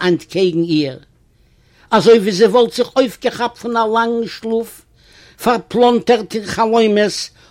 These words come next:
האט זי געפרעגט מיט א מאטער שטיmm. ווי לאנג זענען מיר געפארן,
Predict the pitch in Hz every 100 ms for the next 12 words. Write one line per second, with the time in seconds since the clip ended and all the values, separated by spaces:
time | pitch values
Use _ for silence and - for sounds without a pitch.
0 | - 208 - 190 196 - 202 214 208 190
1 | 185 190 180 185 214 208 - 202 185 -
2 | - 202 165 131 _ _ _ _ _ _
3 | _ _ _ _ 247 254 262 277 247 233
4 | 262 254 254 254 233 240 233 - 269 233